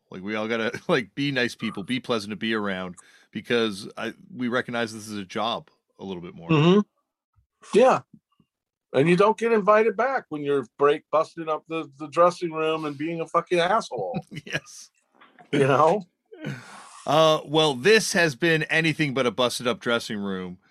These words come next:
Speaker 1: And before I go, though, I wanted to talk to you about your new solo record. Uh, what, where are you kinda going with music these days outside of the Circle Jerks?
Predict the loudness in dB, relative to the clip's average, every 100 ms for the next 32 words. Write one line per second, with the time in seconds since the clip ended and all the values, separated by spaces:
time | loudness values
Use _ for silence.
0 | _ _ _ _ 0 2 0 -2 0 0
1 | 2 2 2 4 2 2 0 2 0 0
2 | -2 -2 -2 -4 -4 -4 -6 -4 -2 -2
3 | -2 -4 -6 -12 -12 -16 _ _ _ _
4 | -8 -4 -2 -4 -10 -18 -2 -2 -2 -6
5 | -4 -2 -2 -2 -2 -2 -4 -4 -4 -4
6 | -6 -6 -4 -4 -4 -6 -6 -4 -4 -2
7 | -4 -4 -4 -4 -8 -12 -12 -12 -16 -20
8 | -20